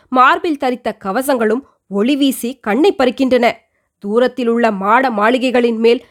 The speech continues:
ஜனங்கள் நின்று ஆர்ப்பரிக்கிறார்கள். கோட்டை கொத்தளங்கள் மீதெல்லாம் மக்கள் கூட்டம் கூட்டமாய் நிற்கின்றனர். அவர்கள், அவர்கள் ஏதோ கோஷம் செய்கிறார்கள். "சொல், சொல், மக்கள் என்ன கோஷமிடுகிறார்கள்?" "இளவரசே,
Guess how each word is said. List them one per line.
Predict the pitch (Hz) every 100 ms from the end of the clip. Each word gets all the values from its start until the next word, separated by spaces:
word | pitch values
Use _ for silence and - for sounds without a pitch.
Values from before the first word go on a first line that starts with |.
| _
ஜனங்கள் | 196 247 302 339 294
நின்று | 247 226 247 - -
ஆர்ப்பரிக்கிறார்கள். | 196 302 349 269 254 226 220 214 - _ _ _
கோட்டை | 190 202 240 233
கொத்தளங்கள் | 226 226 233 226 226
மீதெல்லாம் | 214 226 233 220 269 - _
மக்கள் | 254 262 330 233 -
கூட்டம் | 254 339 415 294
கூட்டமாய் | 277 269 226 233 294
நிற்கின்றனர். | 202 - 254 233 226 - _ _ _
அவர்கள், | 196 208 220 233 269 _ _
அவர்கள் | 214 240 233 254 - _ _
ஏதோ | 196 254 294
கோஷம் | 202 262 494 392
செய்கிறார்கள். | 269 233 233 226 226 - _ _ _ _ _ _
"சொல், | _ - 269 262 _ _ _
சொல், | - 285 285 _ _
மக்கள் | 202 214 320 233
என்ன | 220 302
கோஷமிடுகிறார்கள்?" | 240 277 277 247 226 226 208 180 _ _ _ _ _ _ _ _ _ 180
"இளவரசே, | 185 269 269 262 196